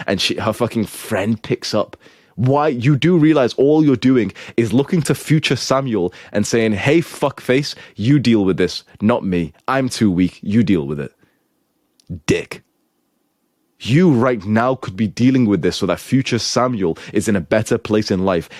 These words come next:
but you're gonna be a, a dick to your future self and tell him, "No, no, no, I just wanna feel some warm, cozy emotions. You deal with this."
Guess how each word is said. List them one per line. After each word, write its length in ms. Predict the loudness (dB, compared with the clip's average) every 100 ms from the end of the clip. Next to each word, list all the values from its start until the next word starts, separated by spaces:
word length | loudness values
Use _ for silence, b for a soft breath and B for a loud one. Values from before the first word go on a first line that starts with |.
| B
but 100 | 0
you're 100 | 0
gonna 140 | 0
be 140 | 2 0
a, 80 | 0 -10 -4
a 60 |
dick 440 | -4 -2 0 0 -4 B
to 120 | -6 0
your 120 | 0
future 340 | 2 0 0
self 320 | -2 0 0
and 100 | 0 -2
tell 120 | 0
him, 100 | 2
"No, 80 | 2
no, 120 | 2
no, 240 | 4 2 0 B
I 160 | -4 -2
just 180 | -2 0
wanna 120 | -2
feel 220 | 2 0
some 200 | 2 0
warm, 260 | 4 2 2
cozy 340 | 0 0 2
emotions. 520 | 2 2 0 -2 -4
You 140 | 0 2
deal 260 | 2 0
with 160 | 0 -4
this." 280 | -6 -10